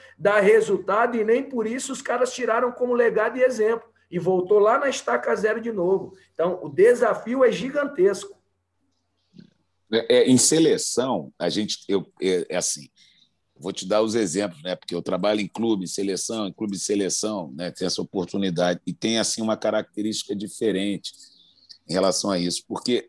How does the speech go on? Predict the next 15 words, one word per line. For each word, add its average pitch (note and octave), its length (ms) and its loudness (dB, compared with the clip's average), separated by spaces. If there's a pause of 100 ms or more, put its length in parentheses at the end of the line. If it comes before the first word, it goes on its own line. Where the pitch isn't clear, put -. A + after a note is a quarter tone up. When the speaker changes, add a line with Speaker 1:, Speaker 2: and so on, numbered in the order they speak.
(120)
Speaker 2:
nas C3 340 -2
seleções A2 680 -2
eles A2 240 0
buscam F#2 600 -4 (420)
uma G2+ 180 -2
filosofia, G2+ 800 0
porque A2+ 300 -6
tem B2+ 220 -6
um B2 120 -4
technical G#2 640 -2
director, F#2+ 720 -2
que A2 80 -8
é G#2+ 60 -2
um A#2 120 -6
gestor A2 680 -4